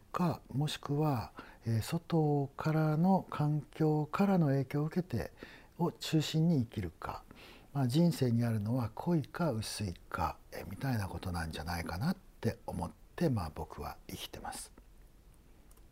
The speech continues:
まあ、おかげさまで本当に今、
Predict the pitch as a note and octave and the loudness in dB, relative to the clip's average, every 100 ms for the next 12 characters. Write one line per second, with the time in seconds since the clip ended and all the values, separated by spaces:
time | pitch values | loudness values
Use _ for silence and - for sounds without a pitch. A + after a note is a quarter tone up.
0 | - - - - - - - - C3+ A2+ | -20 -20 -20 -20 -20 -20 -20 -6 -2 -2
1 | G#2+ D#3 D#3 D#3+ E3+ E3 D#3 F3 F#2+ - | 0 0 0 2 2 2 2 2 0 -6
2 | - - - - - - - - C#3 C3+ | -18 -20 -20 -20 -20 -20 -12 0 0 2
3 | C3 C3 B2+ F2+ C#2+ | 4 4 4 2 -4